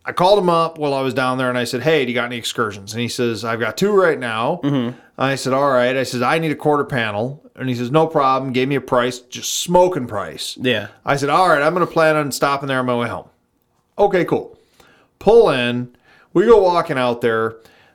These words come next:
Speaker 1: The one excursion's completely rotted out. There's just, you're not gonna save anything from it.
Speaker 2: Yeah.
Speaker 1: He said it came from up in, I think he said New York or something. Um, the other excursion, heavy front end wreck,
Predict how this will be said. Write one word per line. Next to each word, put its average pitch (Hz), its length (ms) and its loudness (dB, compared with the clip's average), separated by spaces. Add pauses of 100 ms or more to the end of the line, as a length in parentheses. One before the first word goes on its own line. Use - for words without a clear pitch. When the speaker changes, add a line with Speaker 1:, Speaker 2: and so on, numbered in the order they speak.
Speaker 1:
The 139 100 2
one 226 220 4
excursion's 165 580 -2
completely 147 340 2
rotted 113 320 -2
out. 98 260 -6
There's 120 200 -4
just, - 460 -6
you're 139 180 -4
not 120 240 -4
gonna 107 140 -8
save 107 260 -6
anything 90 260 -14
from 87 240 -16
it. 139 120 -6
Speaker 2:
Yeah. 123 320 -2
Speaker 1:
He 131 240 -2
said 120 160 -4
it 110 80 -10
came 127 180 -4
from 123 160 -6
up 120 160 -4
in, 110 140 -4
I 110 100 -6
think 123 180 -6
he 117 120 -6
said 110 100 -6
New 110 180 -10
York 110 320 -4
or 101 60 -14
something. 85 380 -14 (440)
Um, 110 440 -4 (480)
the 127 100 -2
other 185 240 4
excursion, 117 640 -6 (1080)
heavy 190 400 2
front 185 340 2
end 151 260 2
wreck, 92 460 -6